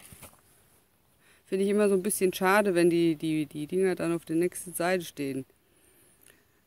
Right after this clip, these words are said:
Auf vielen Ebenen, ach so, sie arbeiten auf vielen Ebenen mit mir, so. <laughs> Sie lieben, führen und beschützen dich auf allen Wegen und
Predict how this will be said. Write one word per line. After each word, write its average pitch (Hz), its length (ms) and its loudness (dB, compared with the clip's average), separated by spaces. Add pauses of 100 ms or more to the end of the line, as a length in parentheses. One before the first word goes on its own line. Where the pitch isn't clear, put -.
Auf 196 220 0
vielen 277 500 6
Ebenen, 277 1000 8 (540)
ach 175 100 -6
so, 196 240 -2
sie 165 100 0
arbeiten 185 560 6
auf 202 100 6
vielen 214 280 4
Ebenen 220 240 4
mit 151 140 4
mir, 143 260 4
so. 170 260 2 (140)
<laughs> 196 160 8
Sie 202 260 0
lieben, 247 480 2
führen 226 600 0 (360)
und 202 240 -4
beschützen 214 540 -4
dich 180 300 0
auf 180 260 -2
allen 185 400 0
Wegen 185 340 4
und 175 160 2